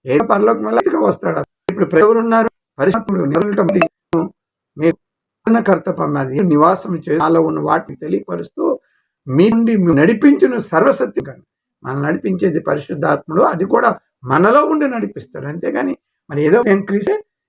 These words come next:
ఎవరో ఏదో చెప్పేది వాళ్ళ వెనకాల వెళ్ళిపోయి వాళ్ళ దండం పెట్టేసి వాళ్ళకే చర్చిలో పూజలు పునస్కారాలు చేసేస్తారా మీరు?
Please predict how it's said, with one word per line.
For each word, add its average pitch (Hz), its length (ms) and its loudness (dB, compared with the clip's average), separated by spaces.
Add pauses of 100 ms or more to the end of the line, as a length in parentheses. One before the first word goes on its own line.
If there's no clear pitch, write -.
ఎవరో 202 340 4
ఏదో 233 180 6
చెప్పేది 214 460 0
వాళ్ళ 180 160 2
వెనకాల 220 320 2
వెళ్ళిపోయి 220 320 2
వాళ్ళ - 420 -2
దండం 170 260 2
పెట్టేసి - 600 -4
వాళ్ళకే 196 240 4
చర్చిలో 208 460 2
పూజలు 214 400 2
పునస్కారాలు 220 640 -2
చేసేస్తారా 208 640 0
మీరు? - 440 -4